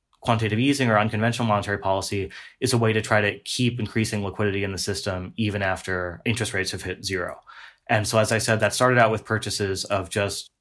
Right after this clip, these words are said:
you know, government debt, but it's widened since then. Uh, during the two thousand twenty financial market disruption near the beginning of the pandemic in March twenty twenty, the Fed bought a couple, I think ultimately around fourteen billion dollars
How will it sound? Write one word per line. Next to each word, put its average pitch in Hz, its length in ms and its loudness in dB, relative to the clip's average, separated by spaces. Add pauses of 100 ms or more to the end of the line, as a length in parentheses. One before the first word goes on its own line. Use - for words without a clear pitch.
you 113 100 0
know, 92 100 -4
government 104 400 0
debt, 95 340 0 (160)
but 101 160 2
it's 101 160 -4
widened 101 500 2
since 98 280 -6
then. 90 480 -2
Uh, 90 380 -4 (420)
during 101 280 0
the 95 80 -4
two 101 160 -4
thousand 95 360 -4
twenty 127 520 2 (800)
financial 104 380 -2
market 98 240 0
disruption 95 720 -4 (120)
near 104 180 0
the 92 80 -4
beginning 95 220 -4
of 95 40 -6
the 92 120 -8
pandemic 95 420 -4
in 95 60 -6
March 95 200 -2
twenty 92 240 -6
twenty, 95 500 -4 (280)
the 101 80 -2
Fed 98 340 0
bought 92 420 0
a 107 60 -8
couple, 98 460 -2
I 98 100 2
think 101 160 -6
ultimately 98 460 -6
around 92 280 -2
fourteen 98 440 -6
billion 92 280 -6
dollars 90 540 -4